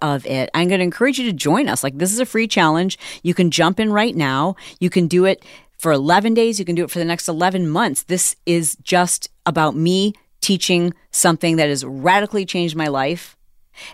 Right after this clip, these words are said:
And I try to teach this at the beginning of every single year because it works and because this isn't taught in schools and because I think most people, the way they goal set and the way they teach goal setting is really complicated and it rarely takes into consideration what it is you want to feel.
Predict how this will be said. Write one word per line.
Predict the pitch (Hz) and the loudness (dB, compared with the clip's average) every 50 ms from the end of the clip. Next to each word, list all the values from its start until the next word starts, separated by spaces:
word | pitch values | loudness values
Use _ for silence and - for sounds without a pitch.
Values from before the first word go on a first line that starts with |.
| _ _ - | _ _ 0
And | 151 151 151 151 151 151 131 | 2 2 4 4 2 2 0
I | 143 | -2
try | - - 190 190 208 | 0 2 4 4 4
to | 208 | 2
teach | - - 185 - | 0 -4 -4 -2
this | 185 170 - | -2 -2 -4
at | 165 - | -4 -6
the | 135 | -6
beginning | 156 151 135 170 165 165 160 151 | -6 -4 0 0 2 2 2 0
of | 139 147 - | 0 -2 -2
every | - 165 165 180 202 | 0 0 2 2 0
single | 190 - 180 165 160 | 0 0 0 0 0
year | 156 139 131 131 135 143 | -2 -2 0 0 0 0
because | - 196 - 247 240 240 | -2 0 0 0 2 2
it | 233 170 | 0 0
works | 143 143 139 147 - - - - - | 0 -2 -2 -2 -4 -6 -8 -6 -4
and | 180 | -4
because | 175 180 - 208 190 175 | -4 -2 0 0 0 0
this | 196 180 - | 0 -2 -4
isn't | 202 196 226 214 - | -2 -2 -4 -4 -4
taught | - - 165 131 | -2 -2 -2 0
in | 160 | 0
schools | - - - - 143 127 127 143 165 170 - - - | -4 -4 -2 -2 -2 -2 0 -2 -2 -2 -4 -4 -2
and | 170 170 | -2 0
because | 160 170 - - 180 170 170 - - | 0 -2 -2 -2 -2 -2 -2 -2 -4
I | 170 | -6
think | 170 - 185 180 - - - | -4 -2 -2 -2 -2 -4 -4
most | 165 165 165 165 180 190 - - - - | -2 2 2 2 2 2 -2 -6 -10 -10
people, | - - 180 175 - 175 | -6 -6 -4 -2 0 0
the | 170 | 0
way | 160 165 165 165 | 2 2 2 2
they | 139 143 143 | 2 0 -2
goal | 120 - 156 165 175 180 | -2 0 0 2 2 2
set | 175 - - 180 170 | 0 0 2 2 2
and | - 160 | 2 0
the | 156 143 | -2 0
way | 151 151 | 0 0
they | 156 143 135 - | 0 -2 -4 -4
teach | - - 180 180 - - | -4 -2 -2 -2 -2 -2
goal | - 180 180 175 | 0 0 0 0
setting | - - 170 165 165 170 165 | 0 0 0 0 2 0 0
is | 151 151 139 123 | 0 -2 -4 -4
really | 151 185 185 180 | -2 -2 -2 -2
complicated | 175 - 175 160 165 - 170 - - 165 170 170 156 165 156 135 - | 0 2 2 2 2 0 -2 -2 0 0 0 2 2 0 -2 -2 -2
and | 147 151 147 | -2 -2 -2
it | 143 - - | -2 -2 -2
rarely | 151 160 170 180 175 175 180 175 | 0 2 2 4 2 2 0 -2
takes | - 180 156 - - | -2 -4 -4 -2 -2
into | 156 156 156 | -2 -2 -2
consideration | - 160 156 - 170 151 147 147 147 151 - - 147 147 | -2 -2 -4 -2 -2 -2 0 0 0 0 0 0 0 2
what | 143 156 160 160 | 2 2 2 2
it | 156 139 | 0 0
is | 151 151 147 135 | 0 -2 -2 -2
you | 143 151 143 | -2 -2 -2
want | 135 143 147 139 131 | 0 0 0 -2 -2
to | - | -4
feel. | - - 139 139 147 156 160 143 | -4 -2 0 0 0 0 -2 -4